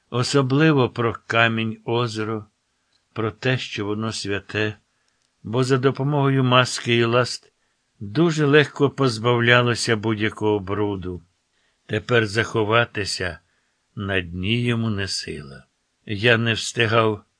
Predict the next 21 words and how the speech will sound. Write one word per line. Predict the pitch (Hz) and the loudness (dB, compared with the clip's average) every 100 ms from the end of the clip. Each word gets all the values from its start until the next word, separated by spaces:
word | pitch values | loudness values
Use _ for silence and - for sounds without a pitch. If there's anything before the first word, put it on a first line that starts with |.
| _ _ _ _ _ | _ _ _ _ _
підготуватися | 113 113 113 110 113 104 101 - 98 - 92 90 - _ - | -2 0 0 0 0 2 0 -2 -6 -4 -6 -6 -10 _ -16
до | 101 95 | -10 -8
самого | 90 95 92 87 | -6 -8 -8 -8
себе. | 87 - 87 73 - _ _ _ _ _ | -8 -8 -10 -14 -18 _ _ _ _ _
Ми | 101 127 | -2 0
встигали | 147 - 135 131 139 143 | 0 -2 2 4 6 4
поділитися | 139 135 123 127 139 135 123 - 123 | 2 2 4 6 4 4 -4 -2 -2
моїми | 123 120 123 123 120 | 0 0 0 -2 0
гостинцями | 120 - - 113 107 - - 104 101 95 _ _ _ _ _ | -2 -4 -4 -2 -2 -4 -4 -4 -8 -14 _ _ _ _ _
столичними, | - - 110 107 107 - 104 104 101 95 _ _ _ _ - | -18 -6 -2 0 -2 -4 -4 -6 -6 -10 _ _ _ _ -16
доки | 104 98 131 131 135 | -8 0 0 0 0
не | 127 127 | 4 4
виїли | 117 131 127 123 117 | 6 4 4 2 0
навколо | 117 107 123 117 107 _ _ - | -2 -4 -2 -2 -4 _ _ -10
не | 98 | -4
лише | 98 92 92 - 98 117 | -4 -4 -6 -4 0 0
гриби, | 117 127 113 90 82 _ _ _ _ _ | -2 -4 -4 -8 -8 _ _ _ _ _
але | 98 90 92 | -10 -8 -8
й | |
дички. | 95 85 73 - - - _ _ _ _ _ | -8 -10 -8 -10 -12 -18 _ _ _ _ _
Щучки | - - - 214 185 - - 107 87 | -14 -8 0 2 2 0 2 2 2